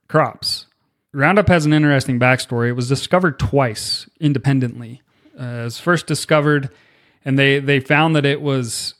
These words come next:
doing, you know, this binding to the magnesium and different minerals. And then later it was discovered by the, you know, the, the group that, that works with Monsanto now and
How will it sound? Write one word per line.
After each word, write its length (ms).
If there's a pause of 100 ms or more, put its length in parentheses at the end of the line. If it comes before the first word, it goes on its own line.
(420)
doing, 680
you 140
know, 140
this 180
binding 480
to 100
the 60
magnesium 640
and 100
different 300
minerals. 540 (380)
And 160
then 200
later 440
it 60
was 180
discovered 560
by 260
the, 120
you 160
know, 140
the, 200
the 140
group 280
that, 300
that 100
works 220
with 120
Monsanto 580
now 380
and 500